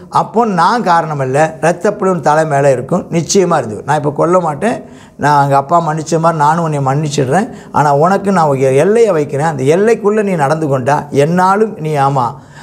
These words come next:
ஆ, உயிரோட இருக்கலாம், ஒண்ணும் பிரச்சனை இல்லை. எருசலேமுக்குள்ள ஒரு வீட்டை கட்டி பேசாம இரு. ஆனா எருசலேம் விட்டு வெளியே போனேன்னா, இதே தான் ஆண்டவர் உனக்கும் சொல்றாரு,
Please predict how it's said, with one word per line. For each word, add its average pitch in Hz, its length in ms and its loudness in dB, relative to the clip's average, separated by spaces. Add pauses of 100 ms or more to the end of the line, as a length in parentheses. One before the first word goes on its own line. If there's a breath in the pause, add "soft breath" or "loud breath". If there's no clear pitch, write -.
(160 loud breath)
ஆ, 135 340 2
உயிரோட 170 420 2
இருக்கலாம், 160 520 0
ஒண்ணும் 165 220 -4
பிரச்சனை 147 380 0
இல்லை. 104 180 -6 (180)
எருசலேமுக்குள்ள 151 800 0 (260 loud breath)
ஒரு 147 160 2
வீட்டை 170 320 2
கட்டி 135 240 -4
பேசாம 147 420 0
இரு. 151 440 0 (540 loud breath)
ஆனா 135 520 0
எருசலேம் 202 420 2
விட்டு 156 220 -2
வெளியே 190 260 4
போனேன்னா, 123 420 -6 (200)
இதே 143 300 2
தான் 139 400 -2 (340 loud breath)
ஆண்டவர் 135 420 0
உனக்கும் 165 340 0
சொல்றாரு, 104 600 -4